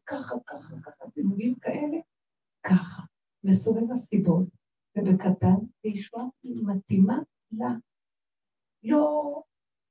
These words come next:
ותראו איך יש לה הכרת הטוב, אוהב, ענבים, צנועים.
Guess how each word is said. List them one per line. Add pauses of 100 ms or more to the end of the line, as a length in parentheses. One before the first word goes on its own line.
(360)
ותראו
איך
יש
לה
הכרת
הטוב, (220)
אוהב, (380)
ענבים, (280)
צנועים.